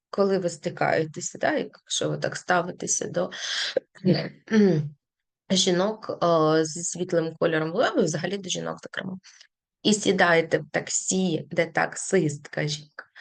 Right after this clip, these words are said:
у вас можуть виклика-, виникати якісь певні негативні, м, е, відчуття і подальші реакції ми проаналізуємо на наступних темах.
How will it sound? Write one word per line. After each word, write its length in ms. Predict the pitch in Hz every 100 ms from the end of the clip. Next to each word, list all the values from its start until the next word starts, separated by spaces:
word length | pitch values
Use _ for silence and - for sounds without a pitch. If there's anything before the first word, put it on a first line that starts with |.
| - - -
у 60 |
вас 220 | 226 403
можуть 300 | 214 254 262
виклика-, 500 | - - 165 - 233 262
виникати 480 | 190 185 180 254
якісь 240 | 262 262 147
певні 280 | - 277 285
негативні, 680 | 247 269 294 - 208 220 220
м, 840 | 214 - _ _ _ _ - 202
е, 640 | 190 190 185 175 175 175
відчуття 960 | 170 202 202 - 180 - 202 202 262 349 415 _
і 120 | 220
подальші 680 | 214 208 208 185 180 156 -
реакції 440 | 160 135 - - 190
ми 80 |
проаналізуємо 800 | 170 - 165 151 147 151 196 214
на 120 | 165 165
наступних 520 | 165 - - 156 139
темах. 260 | - 151